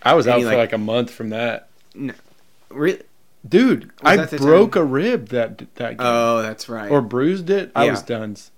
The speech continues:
Speaker 2: I was like, "Oh, Chad, dang it." Like, I was just
Speaker 1: Okay,
Speaker 2: like,
Speaker 1: so you felt
Speaker 2: uh,
Speaker 1: bad for me.
Speaker 2: Yeah. And, like, Rachel, your wife, was more con-, like,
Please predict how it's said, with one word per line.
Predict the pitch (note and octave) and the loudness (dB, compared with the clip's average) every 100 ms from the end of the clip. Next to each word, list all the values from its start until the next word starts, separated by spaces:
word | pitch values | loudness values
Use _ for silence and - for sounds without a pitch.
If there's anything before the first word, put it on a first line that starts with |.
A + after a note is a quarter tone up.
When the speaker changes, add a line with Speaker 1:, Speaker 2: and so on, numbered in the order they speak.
| - | -6
Speaker 2:
I | C3 | -4
was | C3+ | -2
like, | A#2+ | -6
"Oh, | - - - | -10 -12 -10
Chad, | - - - | -12 -12 -16
dang | A2+ G2+ | -16 -16
it." | C2 - | -18 -20
Like, | - A2 | -16 -8
I | A#2 | -6
was | A2+ C3 | -4 -2
just | C3+ | -2
Speaker 1:
Okay, | C3 | -2
Speaker 2:
like, | A#2+ | -2
Speaker 1:
so | C#3+ | -2
you | A#2+ | 0
felt | D3+ G#2 | 2 2
Speaker 2:
uh, | |
Speaker 1:
bad | B2+ A#2+ | 0 -4
for | - | -6
me. | G#2+ A2 | -14 -12
Speaker 2:
Yeah. | G#2 - - _ - _ - | -12 -14 -18 _ -20 _ -10
And, | C3+ C3 | -6 -4
like, | A#2+ A#2+ | -4 -2
Rachel, | D#3 D#3 B2+ A2+ | -4 -2 -6 -6
your | A2 A2 | -6 -6
wife, | G#2+ A2+ | -6 -8
was | A2+ G#2+ | -8 -6
more | A#2 A2 | -4 -4
con-, | G#2 G2+ G2 | -6 -10 -10
like, | G2+ - | -12 -14